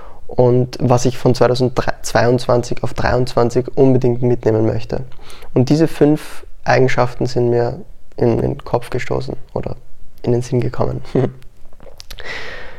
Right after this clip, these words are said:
Nummer eins ist Einfühlungsvermögen. Nichts auf dieser Welt hat mich zu Menschen näher gebracht als Einfühlungsvermögen, das Hineinversetzen in die Situation des anderen.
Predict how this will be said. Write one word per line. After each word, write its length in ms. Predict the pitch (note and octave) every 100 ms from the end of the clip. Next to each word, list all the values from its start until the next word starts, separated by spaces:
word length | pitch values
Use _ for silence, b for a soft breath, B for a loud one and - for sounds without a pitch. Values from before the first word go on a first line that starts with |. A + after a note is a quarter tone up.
| B B
Nummer 200 | C#3+ C3+
eins 260 | G#2 C3 C#3+
ist 400 | D3 - - - - -
Einfühlungsvermögen. 1200 | A#2+ B2 C#3 - B2+ A#2+ A2+ - A2 G#2+ G#2+ F#2+ B2 - - - - - - B B B
Nichts 800 | - B2+ C#3+ G#3+ - - - -
auf 100 | -
dieser 280 | C#3 B2+ B2
Welt 220 | B2 D3
hat 160 | D#3+ C#3
mich 220 | C#3 C#3
zu 160 | - B2+
Menschen 640 | A#2 A#2 - C3 A#2+ A#2
näher 300 | B2 E3 C#3+
gebracht 680 | A#2 - A2+ A#2+ - - - -
als 280 | B2 - -
Einfühlungsvermögen, 1120 | C3 D#3+ - A#2+ A#2 - A2 G#2+ G#2+ G#2 G#2 B B B B -
das 160 | B2
Hineinversetzen 1040 | - A#2+ A2 D3 D#3+ D3 B2+ C3 - C#3 - - -
in 400 | - C3 B2 A#2 - -
die 60 | B2+
Situation 760 | A#2+ A#2+ B2 - - B2 C3
des 160 | B2+ B2+
anderen. 540 | - C3+ B2+ F#2+ G2